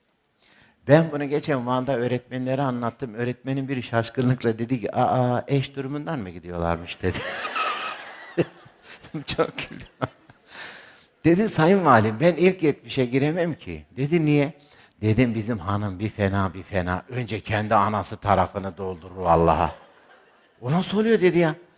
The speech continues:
"Vallahi," dedim, "be-, bizim hanım benim anama gıcık gidiyor." "Niye?" dedi. "Biz," dedim, "iki kardeş, iki kız kardeşle evliyiz." Sizde de öyle mi? Var mı yani öyle olan çevrenizde? "Ben kardeşimle bacana." Niye? Altmış iki doğumluyum ya.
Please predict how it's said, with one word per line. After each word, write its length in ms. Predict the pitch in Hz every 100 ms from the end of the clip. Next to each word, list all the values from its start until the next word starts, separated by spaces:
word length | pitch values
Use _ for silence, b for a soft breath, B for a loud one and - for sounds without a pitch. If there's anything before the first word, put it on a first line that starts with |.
| b _
"Vallahi," 400 | 98 131 135 135
dedim, 340 | 123 135 127
"be-, 180 | 110 120
bizim 200 | 104 135
hanım 320 | 120 127 156
benim 200 | 127 131
anama 260 | 120 127 135
gıcık 340 | 113 113 143
gidiyor." 260 | - 85 82 _ 95
"Niye?" 200 | 214 190
dedi. 260 | 151 135 - b b b b
"Biz," 200 | 208 196
dedim, 240 | 131 139 151
"iki 200 | 135 165
kardeş, 460 | 139 120 120 156
iki 200 | 113 123
kız 200 | 143 143
kardeşle 640 | - 123 113 113 110 92 80
evliyiz." 300 | 69 71 - _ _
Sizde 340 | - 120 135
de 60 | 143
öyle 160 | 208
mi? 60 | 214 _ _
Var 180 | - 147
mı 100 | 104
yani 260 | 95 80 85 85
öyle 160 | 95
olan 240 | 95 90 87 _
çevrenizde? 560 | - 90 82 78 76 76 b b _
"Ben 160 | 165 185
kardeşimle 580 | 156 143 143 143 170 131
bacana." 540 | 123 110 101 95 69 _ _ _ _ _ -
Niye? 320 | 190 151 - b b b b b _ _
Altmış 400 | 110 117 - 120
iki 220 | 131 139 127
doğumluyum 460 | 139 160 226 220
ya. 220 | 104 78